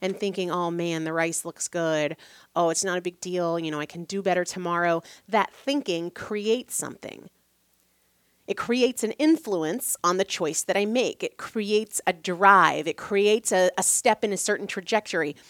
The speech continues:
And other thoughts create different things. So whether your thoughts are, "I'm so inconsistent," or, "I start off strong, but I never finish,"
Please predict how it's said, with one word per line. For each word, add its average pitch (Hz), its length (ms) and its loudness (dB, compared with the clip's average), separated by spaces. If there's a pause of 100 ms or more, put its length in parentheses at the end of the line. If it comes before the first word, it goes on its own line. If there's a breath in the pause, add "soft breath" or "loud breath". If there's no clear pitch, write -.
(180 soft breath)
And 208 160 -2
other 190 260 8
thoughts 147 380 0
create 233 460 -4
different 269 400 -2
things. 120 480 -8 (1800 soft breath)
So 240 160 4
whether 262 260 4
your 254 160 2
thoughts 202 400 2
are, 180 380 4 (500 soft breath)
"I'm 220 220 2
so 214 200 2
inconsistent," 185 960 -2 (320 soft breath)
or, 170 600 2 (240 soft breath)
"I 196 80 0
start 226 320 6
off 202 160 4
strong, 196 720 2 (200)
but 202 100 2
I 190 60 2
never 190 300 2
finish," 214 680 0